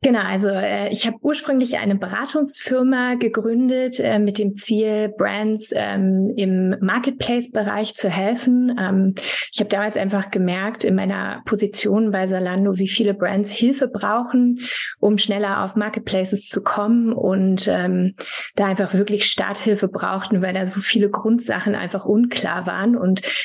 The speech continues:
da einfach so viel, ähm, Opportunity da war. Genau, das hat gut geklappt, aber so richtig, ähm, passionate war ich da, um ehrlich zu sein, ja, äh, auf jeden Fall schon, aber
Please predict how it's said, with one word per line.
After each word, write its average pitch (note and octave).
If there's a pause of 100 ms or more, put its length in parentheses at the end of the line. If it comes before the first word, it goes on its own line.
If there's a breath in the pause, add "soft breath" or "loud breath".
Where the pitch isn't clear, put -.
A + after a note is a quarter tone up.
da F#3+
einfach F#3+
so A#3
viel, G#3
ähm, F#3+
Opportunity G3
da E3+
war. F#3+ (500 loud breath)
Genau, A#3
das A3+
hat C4+
gut D4
geklappt, A3+
aber A3
so A#3
richtig, C4+
ähm, G#3+
passionate C#4+
war G#3+
ich A3+
da, G#3
um A3
ehrlich A3
zu G#3+
sein, G#3 (580 loud breath)
ja, F#3+
äh, -
auf -
jeden B3
Fall A3
schon, C4+
aber G3+